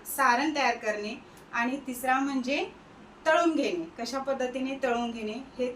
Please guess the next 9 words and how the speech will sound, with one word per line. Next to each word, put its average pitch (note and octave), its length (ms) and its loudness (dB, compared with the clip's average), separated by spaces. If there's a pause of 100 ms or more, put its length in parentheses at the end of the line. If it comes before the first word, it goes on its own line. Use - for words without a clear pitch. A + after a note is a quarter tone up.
तीन D#4 180 4
स्टेप C#4+ 340 -2
आपण C#4 260 -2
व्यवस्थित B3 560 -2
जर C4+ 100 0
पाहिलो A3 500 -2 (440)
तर B3+ 140 0
अगदी A#3 500 -4
व्यवस्थित C4+ 680 -2